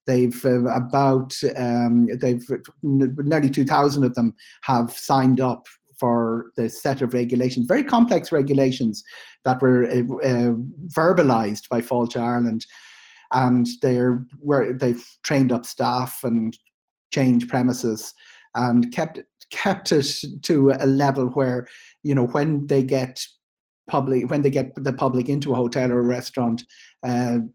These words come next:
th-, they're not going to be in close contact with anybody. It's much more difficult, uh, with the cohort, when, as the cohort gets younger,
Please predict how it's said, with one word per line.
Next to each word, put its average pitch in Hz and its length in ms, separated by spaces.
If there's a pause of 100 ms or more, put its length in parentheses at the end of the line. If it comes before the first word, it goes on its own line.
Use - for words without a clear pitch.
th-, 139 180
they're 135 180
not 135 280
going 127 160
to 120 60
be 123 120
in 117 80
close 120 240
contact 117 500
with 120 140
anybody. 117 500 (500)
It's 131 140
much 190 260
more 151 220
difficult, 135 760 (380)
uh, 120 280 (160)
with 131 340
the 151 80
cohort, 143 440
when, 123 200
as 127 220
the 127 220
cohort 123 380
gets 120 240
younger, 123 540